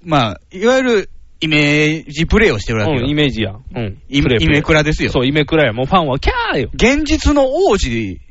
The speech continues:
Speaker 2: うん。
Speaker 1: ウィリアムとかはもうツルツルじゃないですか。
Speaker 2: ウィリアムのことは触れてあげたらあかんのじゃないか。
Speaker 1: だから、王子、ハゲてても王子って名乗っていいんですよ。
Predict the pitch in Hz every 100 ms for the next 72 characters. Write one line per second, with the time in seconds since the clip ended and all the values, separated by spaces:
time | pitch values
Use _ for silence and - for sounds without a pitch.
0 | - - - 131 95 160 247 320 240 156
1 | 117 110 104 101 107 104 110 113 113 101
2 | 143 143 - 262 302 - 359 392 160 107
3 | - 90 - - - - 151 180 240 190
4 | 147 131 151 131 160 196 220 190 135 -
5 | 147 156 120 104 107 339 453 240 - 226
6 | 269 403 302 180 311 240 - - 196 220
7 | 160 131 185 117 90